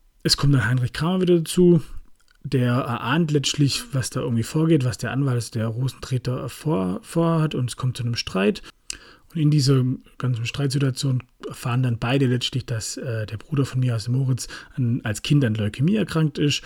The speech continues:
Und, ähm, ja, Kramer geht dann eigentlich wieder. Die, die Nachbarn werden generell so langsam so ein bisschen, ja, skeptisch.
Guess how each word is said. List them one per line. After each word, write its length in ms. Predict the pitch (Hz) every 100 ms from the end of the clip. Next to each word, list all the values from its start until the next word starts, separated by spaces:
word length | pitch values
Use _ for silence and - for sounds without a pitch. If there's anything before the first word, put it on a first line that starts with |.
| - - - -
Und, 480 | 135 127 123 - -
ähm, 460 | 127 117 117 120 -
ja, 180 | 127 113
Kramer 360 | - 131 127 120
geht 180 | 117 110
dann 140 | 117
eigentlich 320 | 107 101 -
wieder. 240 | 107 92 - - - - _ _ _ _ _ - - - - - - -
Die, 300 | 127 131 123
die 180 | 127 120
Nachbarn 400 | 156 - 180 139
werden 200 | 123 123
generell 360 | 123 123 117
so 100 | 113
langsam 320 | 113 117 123
so 100 | 110
ein 60 | 107
bisschen, 260 | 113 110 104 - - 117
ja, 180 | 117 127
skeptisch. 600 | - - 165 - 190 -